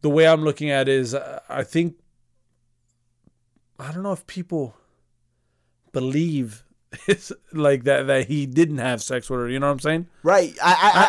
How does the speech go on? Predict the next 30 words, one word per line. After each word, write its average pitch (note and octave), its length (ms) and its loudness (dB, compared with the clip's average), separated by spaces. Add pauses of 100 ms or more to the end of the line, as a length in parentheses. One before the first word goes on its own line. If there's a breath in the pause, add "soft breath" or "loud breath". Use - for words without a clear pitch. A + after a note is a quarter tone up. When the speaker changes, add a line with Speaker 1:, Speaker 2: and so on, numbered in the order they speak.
Speaker 1:
I - 20 8
Speaker 2:
I'm, G#3+ 60 6
Speaker 1:
don't, A3+ 140 2
I G3+ 60 6
Speaker 2:
I'm A3 60 6
Speaker 1:
don't C4 100 4
Speaker 2:
on B3+ 40 2
the A3+ 60 4
Speaker 1:
think G#3 80 6
Speaker 2:
same G3 300 0
page. G3+ 280 2
I F3+ 160 6
don't A#3 180 2
think - 340 -4
there's F3 200 4
many F3 240 -2
people D#3 300 -4
out D3 240 2
there D#3 140 2
that B2 220 0
think D3 220 -6
that A#2+ 120 0
he A2+ 180 -6
didn't. A#2+ 420 0
Speaker 1:
Yeah. A#2 360 -4 (480)
I, D3+ 260 0
I D#3 40 4
don't D#3 160 0
think D3+ 200 -4
that, B2 280 0